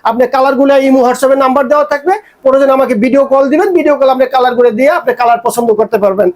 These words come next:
আপনার যে কোনো কালার পছন্দ করবেন, আমরা ওই কালারটা আপনাকে পৌঁছে দেবো ইনশাআল্লাহ।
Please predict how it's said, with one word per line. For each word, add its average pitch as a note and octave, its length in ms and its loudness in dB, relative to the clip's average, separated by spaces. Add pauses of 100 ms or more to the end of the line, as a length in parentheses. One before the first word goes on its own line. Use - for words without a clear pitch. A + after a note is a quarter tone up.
(220)
আপনার A3+ 380 -2
যে B3 140 0
কোনো B3 380 -2
কালার C4 260 -2
পছন্দ D4+ 360 0
করবেন, E4 280 0 (260)
আমরা B3+ 220 -2
ওই D4 80 0
কালারটা C4 360 0
আপনাকে C4 260 -2 (340)
পৌঁছে C4+ 260 0
দেবো G#3+ 180 2
ইনশাআল্লাহ। G#3 520 2